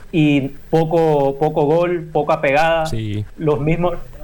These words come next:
Speaker 1: tuvo los mismos remates al arco que un
Speaker 2: Sí,
Speaker 1: Betis que
Speaker 2: delantero.
Speaker 1: jugó a la contra. Para un, uno ve lo, las estadísticas y Xavi incluso en la rueda de prensa dijo que estaba feliz, que había terminado y que la gente iba a estar contenta porque el equipo jugó bien.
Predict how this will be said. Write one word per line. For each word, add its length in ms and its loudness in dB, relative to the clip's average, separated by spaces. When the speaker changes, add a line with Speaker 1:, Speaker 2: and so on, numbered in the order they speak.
Speaker 1:
tuvo 220 2
los 140 0
mismos 280 -2
remates 400 0
al 140 2
arco 280 0
que 60 -4
un 100 2
Speaker 2:
Sí, 40 2
Speaker 1:
Betis 180 2
que 80 -2
Speaker 2:
delantero. 280 0
Speaker 1:
jugó 100 2
a 40 2
la 140 0
contra. 380 -4
Para 200 2
un, 420 -4
uno 220 0
ve 120 2
lo, 220 2
las 220 0
estadísticas 640 -2
y 80 -4
Xavi 520 0
incluso 300 -6
en 60 0
la 80 2
rueda 160 2
de 80 -8
prensa 260 -2
dijo 160 2
que 60 -2
estaba 240 0
feliz, 340 -4
que 60 0
había 180 2
terminado 500 0
y 60 0
que 140 0
la 100 0
gente 260 -4
iba 100 2
a 20 -10
estar 240 -2
contenta 560 -2
porque 200 -2
el 60 0
equipo 300 -4
jugó 260 0
bien. 340 -2